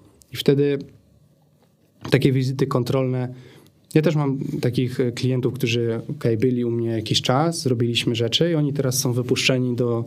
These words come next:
swojego naturalnego środowiska i mają zobaczyć, czy to działa, jak to działa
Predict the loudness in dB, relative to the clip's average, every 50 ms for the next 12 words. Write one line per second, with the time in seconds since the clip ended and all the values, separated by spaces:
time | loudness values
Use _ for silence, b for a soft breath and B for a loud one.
0 | B B B B B B -12 0 2 2 4 4 2 2 0 0 0 0 0 0
1 | 0 0 0 -2 -2 -2 -2 0 0 0 0 -2 -4 -2 0 0 2 2 0 -4
2 | B B B B B B B B B B B B _ -2 2 2 4 4 4 2
3 | 2 2 0 0 0 -2 -4 -4 -2 0 0 2 2 2 2 2 0 0 -2 -2
4 | -2 -2 0 2 2 2 2 2 0 0 -2